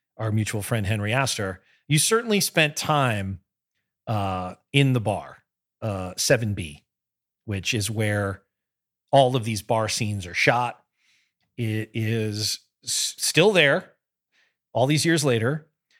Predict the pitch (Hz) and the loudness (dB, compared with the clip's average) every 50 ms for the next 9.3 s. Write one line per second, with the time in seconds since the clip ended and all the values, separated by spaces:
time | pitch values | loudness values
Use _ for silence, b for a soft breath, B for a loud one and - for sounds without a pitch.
0 | _ _ _ - 139 127 - - - 151 180 233 226 220 185 185 165 - 160 135 | _ _ _ 0 0 0 0 2 4 4 4 4 2 2 2 2 2 2 0 0
1 | 110 107 131 143 151 - 127 110 101 - - 139 123 104 101 101 107 107 - - | 2 4 2 2 2 0 -4 -6 -4 -2 0 2 2 2 0 -2 -2 -2 -2 -2
2 | 139 123 120 117 117 107 101 107 113 110 107 101 98 92 - - - 117 113 110 | -2 0 0 0 0 -2 -2 -2 -2 -2 -2 -4 -4 -4 -2 -2 0 0 0 -2
3 | - 95 87 82 - - 104 92 87 - - - 98 87 85 - 85 82 80 82 | -6 -10 -12 -12 -8 -8 -8 -8 -8 -10 -10 -10 -8 -10 -8 -10 -12 -12 -12 -16
4 | 80 80 - 82 - - - 95 85 85 - _ - - 113 113 - - - 131 | -20 -20 -18 -16 -16 -12 -10 -10 -12 -12 -14 _ -8 -8 -8 -8 -8 -2 2 2
5 | 147 175 190 165 170 165 156 147 147 139 - 151 131 120 107 123 120 135 - - | 2 2 2 0 2 2 4 2 2 2 2 -2 -2 0 2 2 2 2 0 -2
6 | 151 143 131 123 117 123 110 107 120 110 101 101 101 - - 170 170 170 165 160 | -2 0 0 0 0 -2 -4 -4 -4 -4 -4 -4 -6 -4 0 2 2 2 2 2
7 | 160 151 147 131 131 123 - - 143 127 120 120 123 - - 117 117 120 110 - | 2 2 0 0 -2 -4 -4 -4 -2 0 0 0 0 0 -2 -2 -2 -2 -4 -4
8 | 117 107 101 101 123 120 120 - 131 120 113 110 104 101 110 107 101 110 113 110 | -6 -4 -2 0 0 0 -2 -4 -4 -2 -2 -2 -2 -2 -4 -8 -6 -4 -4 -2
9 | 110 107 107 107 101 - | -2 -2 -2 -4 -6 -6